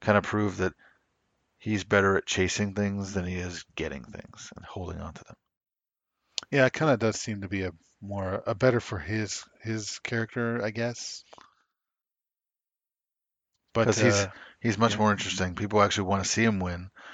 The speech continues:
Speaker 1: but then him holding the title is just not interesting. So it's kinda weird
Speaker 2: Well
Speaker 1: 'cause everybody really liked it when he won before. So.
Speaker 2: Well, I did, but I won't lie. You know, his character feels like it needs more motivation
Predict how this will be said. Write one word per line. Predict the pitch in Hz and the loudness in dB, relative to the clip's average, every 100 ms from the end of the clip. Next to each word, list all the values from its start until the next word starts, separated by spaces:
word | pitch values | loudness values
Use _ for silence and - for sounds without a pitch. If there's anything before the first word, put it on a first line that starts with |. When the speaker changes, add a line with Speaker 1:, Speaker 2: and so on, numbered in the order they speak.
| - - - | -20 -20 -6
Speaker 1:
but | 104 98 | -2 2
then | 107 104 98 95 90 - - | 2 2 -2 -6 -10 -12 -4
him | 107 | -2
holding | 92 98 90 90 | 0 0 0 -2
the | 92 | -4
title | - 87 87 | -4 -4 -4
is | 85 | -8
just | 85 113 | -10 -8
not | 85 80 - _ _ _ _ _ _ _ _ | -6 -8 -10 _ _ _ _ _ _ _ _
interesting. | 104 95 98 - 73 | -10 -10 -10 -10 -12
So | - 57 - _ _ _ _ _ | -14 -14 -16 _ _ _ _ _
it's | - | -4
kinda | 104 98 | 0 6
weird | 131 | 6
Speaker 2:
Well | 127 | 6
Speaker 1:
'cause | 120 92 - _ | 2 -6 -10 _
everybody | - 104 98 98 | 0 2 4 4
really | 92 95 92 | 2 -2 -2
liked | 95 90 87 | -4 -4 -4
it | 80 | -6
when | 87 | -6
he | 92 | -8
won | 92 95 87 | -6 -4 -6
before. | - - 85 85 - - | -12 -14 -12 -10 -12 -18
So. | - - _ _ _ _ - - - - - - | -20 -20 _ _ _ _ -20 -20 -20 -20 -6 6
Speaker 2:
Well, | 143 | 8
I | 170 | 8
did, | 123 139 120 95 98 - | 8 6 6 2 -6 -4
but | 98 87 85 - _ - - - | -2 -2 -6 -12 _ -20 -10 -2
I | |
won't | 127 135 | 2 2
lie. | 110 110 98 | 2 2 0
You | 92 98 110 | -4 -8 -4
know, | 104 104 98 | -2 -2 -4
his | - 123 | -6 -8
character | - 120 - 110 104 98 | -2 -2 0 -4 -4 -4
feels | 92 - 113 104 | -8 -8 -6 -4
like | 104 92 | -4 -6
it | 98 | -8
needs | 98 87 | -8 -8
more | 104 95 | -8 -8
motivation | 95 90 85 85 87 101 98 | -8 -8 -8 -10 -10 -12 -14